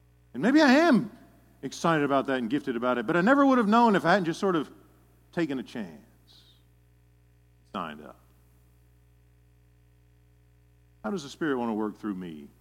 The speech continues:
for the common good of the people of God? I really don't like, you know, maybe you're an introvert, and the idea of talking to people when they walk up to the front door is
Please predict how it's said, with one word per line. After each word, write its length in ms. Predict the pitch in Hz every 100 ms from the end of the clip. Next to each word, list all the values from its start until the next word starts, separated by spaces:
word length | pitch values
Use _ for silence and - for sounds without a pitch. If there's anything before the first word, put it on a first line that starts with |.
| _ _ _ _ _ _
for 80 | 120
the 80 | 92
common 360 | 120 110 92
good 180 | 90 85
of 60 | 76
the 60 |
people 280 | 69 80 69
of 120 | 65
God? 100 | 62 62 _ _ _ _ _ _ _ _ _ _ _ _ _ _ _ _ _ _ _ _ _ _ _ _ _ _ _ _ _ _ _ _ _ _ _ _ -
I 40 |
really 220 | 104 147
don't 160 | 139 135
like, 220 | 139 127
you 120 | 107
know, 60 | 95
maybe 200 | 113 123
you're 120 | 117
an 60 | 113
introvert, 420 | 127 101 87 87 - _ _ _ _ _ _ _
and 100 | 95
the 60 | 110
idea 360 | 120 117 120
of 80 | 113
talking 300 | 120 120 117
to 80 | 107
people 260 | 117 110 110
when 120 | 104
they 80 | 101
walk 240 | 107 107
up 100 | 107
to 60 | 107
the 100 | 101
front 240 | 117 104
door 220 | 107 104
is 100 | 90